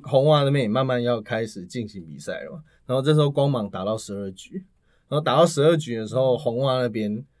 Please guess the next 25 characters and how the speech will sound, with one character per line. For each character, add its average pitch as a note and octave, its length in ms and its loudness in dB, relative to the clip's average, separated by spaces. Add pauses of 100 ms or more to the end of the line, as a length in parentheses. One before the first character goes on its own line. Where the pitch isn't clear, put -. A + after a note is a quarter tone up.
(500)
精 C#3+ 220 -2
英 D3+ 180 2
打 F#2 220 -6
了 G#2+ 100 -4
一 A2 60 -6
个 G#2+ 140 -4
左 G#2+ 160 -6
外 A#2+ 200 2
方 A2 220 -6
向 G2+ 240 -8
的 F#2+ 100 -10
球， G#2+ 320 -10 (200)
然 B2+ 100 -2
后 C#3 240 0 (140)
红， - 300 -10
呃， G2+ 280 -6
光 D3+ 240 2
芒 A2+ 220 2
的 G#2 100 -2
左 G#2 160 -8
外 A#2+ 180 0
野 G2+ 60 -4
手 G#2 100 -10
Carl A2+ 280 -4
Crawford G#2+ 480 -6